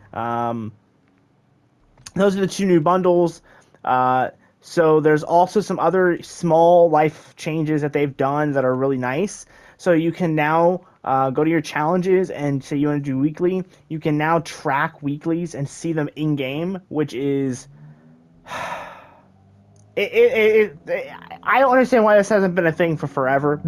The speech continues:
<laughs> to be honest with you. Um, same with, uh, camos. It doesn't work for camos, but I really would like them to do for camos if they could do the same thing. Just, like, select one or two camos that you wanna keep track of in game,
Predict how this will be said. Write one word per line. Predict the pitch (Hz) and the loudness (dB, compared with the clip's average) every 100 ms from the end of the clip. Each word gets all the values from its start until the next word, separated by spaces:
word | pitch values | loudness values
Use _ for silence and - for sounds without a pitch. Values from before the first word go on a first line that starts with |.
| 147 | -8
<laughs> | - | -8
to | 190 | -8
be | 160 160 | 0 2
honest | 156 160 | 2 0
with | 165 | -4
you. | 165 170 - - - - - - | -8 -8 -10 -14 -12 -12 -10 -6
Um, | 147 139 135 135 131 139 | 0 2 2 0 -2 -4
same | - 233 247 | 2 4 4
with, | 240 - | 2 2
uh, | 185 175 170 165 - | 4 4 4 2 -2
camos. | - 180 180 208 208 214 - | -4 -2 2 4 4 2 -2
It | 165 139 | -6 -2
doesn't | 180 196 165 | 0 2 2
work | 175 | 0
for | - | -2
camos, | 156 180 190 190 185 | -4 -2 2 2 0
but | - | -2
I | - 147 | -2 -2
really | 143 175 180 | 0 -2 -2
would | 165 | -2
like | 135 160 | -4 -2
them | 175 170 | -2 -2
to | |
do | 151 151 | -2 -2
for | 143 | -4
camos | 139 151 170 160 | -4 -4 -2 -2
if | |
they | 147 | -4
could | 135 | -6
do | 135 | -8
the | |
same | 131 139 143 | -6 -6 -6
thing. | 127 139 147 139 | -6 -6 -6 -8
Just, | 135 | -6
like, | 131 120 | -6 -6
select | - 139 139 135 | -10 -4 -4 -4
one | 131 139 | -6 -6
or | |
two | 135 139 | -6 -10
camos | 135 131 139 | -8 -6 -8
that | 127 | -6
you | 131 | -8
wanna | 127 | -8
keep | 123 120 | -10 -12
track | - 131 123 | -6 -4 -2
of | 131 123 | -4 -8
in | 139 131 | -8 -8
game, | 113 120 131 | -8 -8 -8